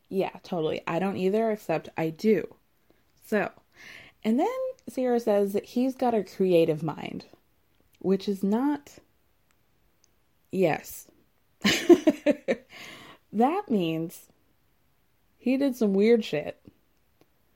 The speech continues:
and that she really wasn't that into it. Now, I've said this about Jared Kushner. I've said this about several other men. Luke, to me, gives off the vibe of,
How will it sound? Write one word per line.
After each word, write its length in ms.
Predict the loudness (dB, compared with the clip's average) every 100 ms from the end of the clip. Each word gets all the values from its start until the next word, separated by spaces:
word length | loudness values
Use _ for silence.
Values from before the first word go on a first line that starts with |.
| _ _ _ _
and 140 | -4
that 120 | -2
she 140 | 0 0
really 280 | 4 4 4
wasn't 260 | 2 -2
that 80 | -6
into 300 | -8 -8 -8
it. 180 | -8 -12 -20 -20 -20 -20 _
Now, 320 | -4 -4 -4 -16 _ _ _
I've 160 | -10 -8
said 200 | -4 -4
this 160 | -4 -2
about 180 | -2
Jared 280 | 0 0 0
Kushner. 540 | 0 0 0 -6 -14 -18 _ -16
I've 140 | -12
said 160 | -8 -4
this 160 | -2
about 200 | -2 -4
several 420 | -2 -2 2 4
other 160 | 4 2
men. 340 | -2 -4 -8 -14 _ _ _
Luke, 340 | -2 2 2 0
to 120 | -2
me, 220 | 2 4
gives 260 | 4 2 2
off 160 | 0
the 80 | 0
vibe 500 | -2 0 0 0 -2 -14 _ _ _ _ -14
of, 420 | -4 -2 -2 -4